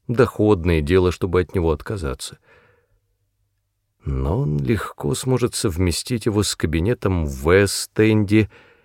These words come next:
и в своей корреспонденции и счетах будет указывать новый, более приличный адрес. Эта идея воодушевила его на новые, ещё большие победы.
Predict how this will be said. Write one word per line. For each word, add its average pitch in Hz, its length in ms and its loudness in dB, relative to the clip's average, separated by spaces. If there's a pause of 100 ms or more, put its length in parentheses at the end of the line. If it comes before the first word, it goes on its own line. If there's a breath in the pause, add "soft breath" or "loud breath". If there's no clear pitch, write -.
(260 soft breath)
и 71 180 -2
в 71 80 -6
своей 139 280 -2
корреспонденции 107 1040 2
и 92 40 2
счетах 101 540 2
будет 110 280 -2
указывать 92 440 0 (200)
новый, 101 580 6
более 117 340 0
приличный 101 720 -2
адрес. - 500 -6 (1300)
Эта 139 280 -2
идея 127 380 4
воодушевила 110 960 4
его 107 260 6
на 131 160 0
новые, 101 680 4
ещё 98 260 -2
большие 82 580 2
победы. 92 500 -8